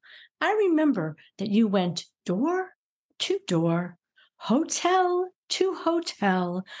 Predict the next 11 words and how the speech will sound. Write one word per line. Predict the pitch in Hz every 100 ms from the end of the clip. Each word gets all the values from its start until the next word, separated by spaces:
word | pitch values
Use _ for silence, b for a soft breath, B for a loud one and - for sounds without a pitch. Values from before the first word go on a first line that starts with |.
| B
one | - 180 220 320 370 370 - -
at | 285
a | 339
time, | - - 208 175 131 131 156 B B
and | - 180
you | 185
kept | 185 247 285
knocking | 214 185 175 214 302 330 330
on | 330 330
those | 311 320 -
doors | 220 196 170 165 160